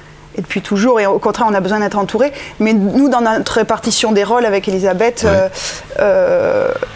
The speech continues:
Speaker 1: il nous faut être polyvalente pour que l'une puisse partir en vacances, ou à Paris, ou, euh, au boulot, euh, ou voir des, des clients, ou ailleurs, euh, voilà. Après, on s'est répartis surtout, ouais, par rapport à ce qu'on aime le plus. Et on a d'abord tâtonné.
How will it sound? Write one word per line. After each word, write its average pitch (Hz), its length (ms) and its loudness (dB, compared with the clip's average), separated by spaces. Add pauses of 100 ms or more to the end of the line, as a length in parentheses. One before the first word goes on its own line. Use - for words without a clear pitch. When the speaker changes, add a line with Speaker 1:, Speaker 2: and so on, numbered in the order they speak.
(840)
Speaker 1:
il 233 80 4
nous 254 80 4
faut 269 180 0
être 247 120 0
polyvalente 247 420 2
pour - 220 -6
que 226 80 2
l'une 226 480 2
puisse 220 200 -2
partir 208 460 -2 (220)
en 196 120 0
vacances, 196 600 -2
ou 220 400 0
à 196 100 0
Paris, 214 460 0 (100)
ou, 233 220 2
euh, 202 260 2
au 190 160 2
boulot, 220 480 2
euh, 185 300 2
ou 101 180 -2 (160)
voir 202 240 -2
des, 202 260 -2
des 202 120 -4
clients, 226 540 -2
ou 202 120 0
ailleurs, 214 380 0
euh, 104 160 -2 (360)
voilà. 214 280 0 (400)
Après, 196 280 0
on 240 100 -2
s'est - 140 -4
répartis - 460 -4
surtout, 226 220 -2
ouais, 196 160 2 (180)
par 196 120 -2
rapport 202 200 -4
à - 20 -4
ce - 100 -12
qu'on 202 120 -2
aime 208 140 0
le 208 80 0
plus. - 440 -6 (500)
Et - 20 -6
on 196 120 2
a 190 140 2
d'abord 196 300 0
tâtonné. 208 480 -4